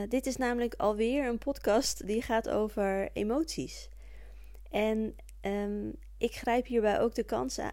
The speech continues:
eh, eventjes aan om uit te leggen waarom emoties en om het voelen en het toestaan van je emoties in mijn ogen zo belangrijk is als het gaat om,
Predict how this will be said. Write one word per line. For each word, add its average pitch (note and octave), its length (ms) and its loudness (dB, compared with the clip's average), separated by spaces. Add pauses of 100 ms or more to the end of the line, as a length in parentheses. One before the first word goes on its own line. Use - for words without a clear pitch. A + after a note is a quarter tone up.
eh, G3 400 0
eventjes G#3 540 -2
aan G3+ 300 -4 (100)
om G#3 300 0
uit C4 220 -2
te A#3+ 120 0
leggen A3 380 -2
waarom G#3+ 540 0
emoties C4+ 840 -2
en F#3 240 -4
om F3+ 140 -4
het F3 120 -6
voelen B3 400 2
en F#3 100 -2
het F3+ 100 -4
toestaan A#3 380 -4
van G#3+ 140 -4
je F#3+ 80 -2
emoties G3 640 -4 (680)
in G3 160 0
mijn A#3+ 260 2
ogen A#3+ 280 0
zo G#3 200 -2
belangrijk G#3 560 0
is A3+ 260 -4
als G#3 120 -6
het G#3+ 120 -8
gaat G3+ 300 -4
om, F#3+ 440 -6